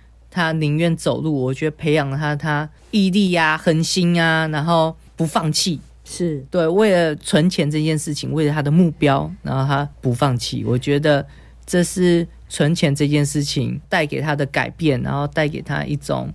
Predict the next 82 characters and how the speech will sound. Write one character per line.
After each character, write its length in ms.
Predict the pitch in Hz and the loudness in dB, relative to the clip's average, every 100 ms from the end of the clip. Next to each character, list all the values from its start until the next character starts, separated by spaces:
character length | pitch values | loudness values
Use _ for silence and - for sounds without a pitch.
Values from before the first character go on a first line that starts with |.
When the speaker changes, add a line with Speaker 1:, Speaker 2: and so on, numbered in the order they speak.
| - | -8
Speaker 1:
挑 260 | - 147 | -2 -2
战 240 | - 151 139 | 0 0 0
和 100 | 147 | -2
训 280 | - 135 135 | -2 -2 0
练 160 | 131 | 0
磨 260 | 123 110 113 | 0 0 0
练， 280 | 127 127 120 | 0 -2 -2
我 80 | 113 | -4
觉 160 | 113 | -4
得 100 | 120 | -4
很 140 | 113 113 | -2 -4
棒。 200 | 110 113 - - - | -6 -8 -10 -20 -18
Speaker 2:
是， 240 | - 269 202 | -6 -2 0
诶， 120 | 320 | 2
我 100 | 262 | 2
觉 140 | 220 | 4
得 60 | 349 381 | 2 2
你 80 | 202 | 2
刚 160 | 202 | 0
刚 80 | 214 | 0
讲 160 | 208 147 | 0 -2
的 120 | 156 | -2
是， 300 | - 202 165 | 0 0 0
你 120 | 185 | -4
觉 160 | 170 208 | 2 4
得 140 | 240 | 4
你 140 | 247 196 | 2 0
从 260 | - 170 214 | 0 0 0
小 200 | 190 139 | 0 0
到 180 | 185 | -2
大， 300 | 180 190 160 151 - | 0 0 0 -4 -6
你 80 | |
的 100 | 165 | -2
父 180 | 180 302 | 0 2
母 120 | 208 | 2
都 140 | 180 214 | 2 2
没 80 | 214 | 2
有 100 | 170 | 2
教 240 | 208 202 | 2 2
你 140 | 196 | 0
怎 100 | 151 | -6
么 80 | 143 | -6
样 100 | 175 | -4
理 140 | 165 127 | -4 -6
财 300 | - 127 127 | -6 -8 -6
嘛， 220 | 131 110 - - - | -10 -12 -18 -20 -4
但 140 | - | 0
他 160 | - 294 | 2 2
会 120 | 294 | 2
给 120 | - 214 | 2 0
你 100 | 190 | 0
零 140 | 151 | -2
用 200 | 190 190 | -2 -2
钱， 200 | - - | -4 -8
Speaker 1:
嗯。 80 | - - - - | -10 -20 -20 -6
对。 120 | 135 | -2
Speaker 2:
对 80 | 110 | 0
不 60 | 175 | 0
对？ 220 | 165 143 | -2 -2
他 100 | 214 | 0
会 80 | 233 | 2
给 120 | 214 | 2
你 80 | 190 | 0
固 260 | 208 294 | 2 2
定 160 | 220 240 | 2 -2
的 140 | 160 | -2
钱， 280 | 143 - 98 - | -4 -6 -10 -6
Speaker 1:
对， 120 | 143 | -4
对， 60 | 123 | -2
对。 100 | - | 0
Speaker 2:
让 120 | 269 | 0
你 80 | 208 | 0
去 340 | - 247 220 - - - | -2 -2 -2 -4 -14 -12
想 200 | - 156 | -8 -2
干 140 | 190 | 0
嘛 100 | 156 | 0
就 120 | 151 | -2
干 180 | 165 156 | -4 -4
嘛， 100 | 135 | -4
对 120 | 123 | -8
不 60 | 139 | -8
对？ 220 | 139 127 | -8 -8